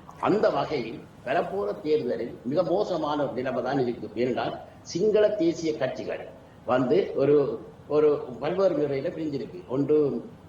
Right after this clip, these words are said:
அஹ், பிர-, சஜித் ப-, தலைமையில ஒரு கட்சி வலுவாக இருக்கின்றது. அதே நேரத்துல,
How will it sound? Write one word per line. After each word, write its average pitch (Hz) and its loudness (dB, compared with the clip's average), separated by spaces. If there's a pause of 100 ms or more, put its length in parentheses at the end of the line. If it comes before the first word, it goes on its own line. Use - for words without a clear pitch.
(120)
அஹ், 110 -4
பிர-, 117 2
சஜித் 139 0
ப-, 131 4
தலைமையில 131 4 (240)
ஒரு 117 -2
கட்சி 113 -4
வலுவாக 110 2
இருக்கின்றது. 101 -4
அதே 135 4
நேரத்துல, 131 2